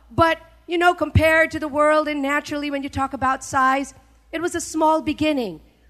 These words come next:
But we do not despise the day of the small beginnings, because that's where we learn character. It's being developed. That's where we learn to trust God. That's when we learn that every decision that we make, when we hear His voice,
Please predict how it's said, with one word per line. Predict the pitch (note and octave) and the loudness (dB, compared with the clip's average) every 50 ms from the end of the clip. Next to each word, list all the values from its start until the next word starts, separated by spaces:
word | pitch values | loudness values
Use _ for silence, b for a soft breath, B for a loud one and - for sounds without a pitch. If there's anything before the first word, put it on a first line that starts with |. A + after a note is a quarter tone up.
| _ _ | _ _
But | - D4 C4 | -4 -4 -2
we | D4 D#4 | -2 -2
do | - D#4 | -2 0
not | D#4 D#4+ E4 E4 D#4+ - A3 | 4 4 4 4 4 0 -10
despise | D4 - - - - D4+ D#4+ E4 E4 D#4+ - | -10 -10 -6 -2 0 2 4 4 2 0 -2
the | C4 C4 | -6 -6
day | - C4+ B3+ A#3 A3 G#3+ | -2 0 0 0 0 -2
of | G#3 - | -4 -4
the | - G3 | -4 -6
small | - - A3 A3 G3+ G3 | -4 -4 -2 0 0 0
beginnings, | F3+ G3 F#3+ F#3+ F#3 F3+ E3 D#3+ D3 C#3 D3 D3+ - - - _ _ _ _ _ - - | 0 0 -2 -2 -2 -2 -2 -4 -6 -10 -12 -16 -18 -20 -20 _ _ _ _ _ -8 -6
because | C#4 C#4+ C4 G#3 | -4 -4 -2 -2
that's | G#3 C#4+ D4 D#4 D#4 - | 0 2 2 2 2 2
where | C#4 D4 C#4+ | 0 0 2
we | C#4 C#4+ | 0 -2
learn | C4+ C4 C4+ C#4 C#4+ C#4+ C4+ A3+ F3+ - b b b b b | -2 -2 0 0 2 2 0 -2 -6 -10 b b b b b
character. | - - C#4 C#4+ D4 D4 C#4 C#4 - A#3 | -6 -4 -2 0 0 0 -2 -2 -4 -8
It's | G#3+ G#3+ - | -8 -8 -8
being | - G3+ C4+ C#4 C4+ | -8 -6 -6 -6 -4
developed. | G#3 - C4 G3 C4 C4 C4 A#3 A#3+ A#3+ - | -4 -6 -6 -4 -2 -2 -2 -2 -2 -6 -6
That's | C#4 C#4 D4 - C4+ | -6 -6 -6 -6 -6
where | D4 C#4 | -6 -6
we | C#4 C#4 | -4 -4
learn | C4 C4 C4+ D4 D4+ D4 C#4+ A3 B B B B B | -4 -2 0 2 2 2 2 0 B B B B B
to | D#4 | -10
trust | C#4+ - - D4 D4+ D4+ C#4+ - - - - | -8 -8 -6 -2 -2 -2 -2 -4 -10 -12 -8
God. | - D4 C#4 C#4+ C4+ C4 C4+ B B B B | -4 0 2 4 4 2 2 B B B B
That's | D4+ C#4+ E4 - - | 0 0 0 0 -4
when | D4 D4+ C#4 | -4 -2 -2
we | D4 C#4+ | -2 -2
learn | C4+ C4+ C#4+ D4 D#4 D4+ C4+ - B B B B | 0 2 2 4 4 4 2 0 B B B B
that | C#4 C#4 | -6 -2
every | - D4+ D4+ B3 D4+ | -2 -2 -2 -2 -4
decision | B3 C#4+ C#4+ - - - D#4+ C#4+ D4+ D4+ C4 | -8 -8 -8 -8 -6 -6 -6 -4 -4 -4 -4
that | C#4+ B3+ C4 | -4 -2 -2
we | C#4+ D4 | -2 -2
make, | C#4 C#4+ D4 D4 C#4+ | 0 0 0 0 0
when | C#4 C4+ C4+ | -2 -4 -4
we | C4 C4+ | -4 -6
hear | - - - D#4 D#4 D4+ C#4+ | -6 -4 -2 0 0 0 0
His | B3+ C#4+ A3 F3+ | 0 -2 -2 -4
voice, | G#3 F#3+ G#3 C#4 D4+ D#4 D4+ C4+ - - | -8 -8 -2 2 2 4 4 2 0 -6